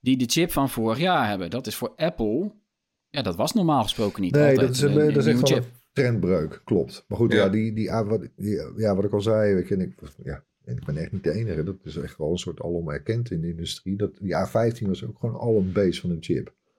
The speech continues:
Speaker 2: Dus ja, de, je hoeft daar echt, hè, je, je, je zal echt nooit het gevoel hebben van, "Oh, damn, ik zit hier gewoon met een oude chip." Echt niet, hoor.
Speaker 1: Nee, precies. Nee. En wat, wat ga je dan merken van die, eh, sorry, van die A zestien? Precies, wat, wat gaat de pro-gebruiker daarvan merken?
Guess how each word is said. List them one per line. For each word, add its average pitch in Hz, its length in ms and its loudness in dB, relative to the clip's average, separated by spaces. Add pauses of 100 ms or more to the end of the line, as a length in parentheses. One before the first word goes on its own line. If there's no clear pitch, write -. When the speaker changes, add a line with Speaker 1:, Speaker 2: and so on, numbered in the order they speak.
(200)
Speaker 2:
Dus - 360 -2 (260)
ja, 101 240 2
de, 82 220 -4
je 101 80 -2
hoeft 98 160 -2
daar 101 160 4
echt, 107 300 -2
hè, 101 100 0
je, 104 260 2
je, 104 240 -2
je 104 100 -2
zal 107 220 2
echt 135 260 -2
nooit 135 300 2
het - 100 -6
gevoel 120 320 2
hebben 113 200 4
van, 98 260 -2
"Oh, 92 240 0
damn, 85 300 0
ik 62 100 -12
zit - 140 -8
hier 82 100 -6
gewoon 78 140 -4
met 80 100 -4
een 78 60 -4
oude 80 260 -6
chip." - 300 -2 (440)
Echt - 300 -2
niet, 78 100 -6
hoor. 92 260 -2 (160)
Speaker 1:
Nee, 107 180 4
precies. - 460 -8 (100)
Nee. 80 260 -12 (220)
En 113 120 0
wat, 135 160 2
wat 139 180 0
ga 147 120 0
je 147 60 2
dan 143 160 4
merken 151 340 2
van 147 160 2
die, 139 280 4
eh, 131 240 2
sorry, 117 260 0
van 131 120 -2
die 127 120 2
A 123 120 0
zestien? 135 540 -2
Precies, 123 360 -6
wat, - 360 -8 (440)
wat 101 380 -8
gaat - 380 -6
de 110 80 -10
pro-gebruiker 110 800 -2
daarvan 104 300 -4
merken? 107 340 -8